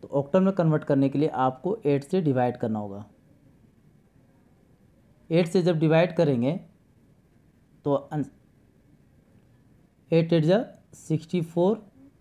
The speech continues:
और एट का टेबल ये जो है आपको इस तरह से डिवाइड कर लेना है। इस तरह से डिवाइड करेंगे, एट एट जा सिक्सटी फ़ोर, रिमेंड-, ये यहाँ पर आप टू बचेगा।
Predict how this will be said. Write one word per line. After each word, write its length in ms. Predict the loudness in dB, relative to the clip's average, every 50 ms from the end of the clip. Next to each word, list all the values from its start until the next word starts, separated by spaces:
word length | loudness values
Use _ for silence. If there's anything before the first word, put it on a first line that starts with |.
| _ _ _ _ _ _ _ _ _ _ _ _ _ _ _ _ -2
और 320 | 0 2 2 2 0 -2 0
एट 180 | 0 0 0 0
का 100 | 0 -2 0
टेबल 300 | 2 2 2 2 0 0
ये 160 | 0 0 0 0
जो 140 | 0 0 0
है 160 | 0 0 -2 -2 -2 0
आपको 320 | 0 0 0 0 0 -2 -2
इस 120 | -2 0
तरह 140 | -2 -2 -2
से 140 | 0 -2 -2
डिवाइड 340 | 0 0 2 2 2 0 0
कर 140 | 0 -2 0
लेना 220 | 2 2 2 2
है। 160 | 0 0 -2 -4 -8 -12 -20 _ _ _ _ _ _ _ _ _ _ _ _ _ _ _ _ _ _ _ _ _ _ _ _ _ _ _ _ _ -6
इस 180 | -4 -4 -2 0
तरह 120 | 0 0
से 140 | 2 0 0
डिवाइड 320 | 0 2 2 2 2 0
करेंगे, 340 | 0 0 0 2 2 2 0 0
एट 280 | 0 -2 -2 0 0
एट 120 | 0 0 2
जा 180 | 2 0 0 0 -4 -12
सिक्सटी 360 | -16 -6 -6 -6 -4 0 -2 -2
फ़ोर, 260 | 0 0 0 0 0 -4 -8 -20 _ _ _ _ _ -4
रिमेंड-, 380 | 0 0 2 2 0 0 0 0
ये 160 | 0 2 2
यहाँ 220 | 2 2 0 0
पर 100 | 0 0
आप 140 | -2 -2 -2 -4
टू 100 | -4 0
बचेगा। 420 | 0 0 0 0 0 0 -2 -2